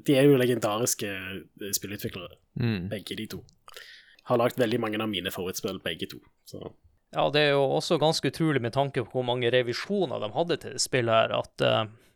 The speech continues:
Speaker 3: prosjektet fikk så mye penger. For det, det som også må nevnes, er jo de her spillene, eh, Codename Veronica og, eh, Resident Evil Zero, og det er re-,
Speaker 2: Mm.
Speaker 3: remaken av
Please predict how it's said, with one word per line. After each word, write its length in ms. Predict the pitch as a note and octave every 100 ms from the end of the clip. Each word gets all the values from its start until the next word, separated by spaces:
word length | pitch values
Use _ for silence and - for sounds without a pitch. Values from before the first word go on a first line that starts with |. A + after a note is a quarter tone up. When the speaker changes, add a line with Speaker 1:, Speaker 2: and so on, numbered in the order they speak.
| - - - - - _ -
Speaker 3:
prosjektet 640 | C3+ - - - - A2+
fikk 160 | - -
så 140 | - B2+
mye 200 | A#2+ A#2+
penger. 600 | D3 E3+ F#3+ - - C3+ -
For 140 | C3+
det, 800 | A#2+ C3 - C3+ C3+ A#2+ A#2 A#2
det 120 | C#3+
som 200 | - C3
også 300 | C#3+ F#3 D#3+
må 60 | A#2+
nevnes, 560 | A#2+ C#3 B2 - - -
er 180 | B2+ C#3
jo 160 | A#2+ A#2
de 80 | A#2+
her 80 | A#2+
spillene, 500 | - C3+ B2+ A2 G#2+ -
eh, 280 | F2+ G2 G#2
Codename 480 | - C#3+ C3+ B2+ B2
Veronica 680 | C3 C3+ D3+ D3+ A#2 - G#2 - - - - _ -
og, 240 | C3+ A#2+ A2+
eh, 340 | A2+ G#2+ G#2+ - -
Resident 340 | C3+ - B2+
Evil 180 | C#3+ A#2+
Zero, 580 | - D#3+ D3 A2 F#2 - - _ - - _ -
og 320 | G#3 F#3 G#2+ - - -
det 100 | C3+
er 380 | B2 A#2+ A#2 A#2
re-, 140 | C#3 C#3 B2
Speaker 2:
Mm. 40 | C#3+
Speaker 3:
remaken 480 | C#3+ A#2 - A#2
av 260 | - B2